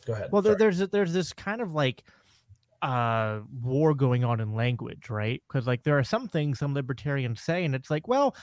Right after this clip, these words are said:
Speaker 2: I agree with that, but when you use that term, I think it means something different than when I use it."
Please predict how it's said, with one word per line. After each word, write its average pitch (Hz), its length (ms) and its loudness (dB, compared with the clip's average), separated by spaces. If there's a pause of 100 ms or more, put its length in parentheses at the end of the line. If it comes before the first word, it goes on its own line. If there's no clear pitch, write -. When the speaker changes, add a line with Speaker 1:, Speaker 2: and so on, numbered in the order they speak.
(260)
Speaker 2:
I 190 100 4
agree 190 340 2
with 180 200 4
that, 113 220 0 (200)
but 202 300 4 (500)
when 170 240 2
you 208 220 0
use 202 300 0
that 151 220 -2
term, 123 440 -2 (180)
I 175 80 -2
think 302 240 -4
it 208 80 -4
means 170 320 4
something 143 300 0
different 123 380 0
than 117 120 0
when 113 160 0
I 110 120 0
use 110 320 -8
it." - 140 -14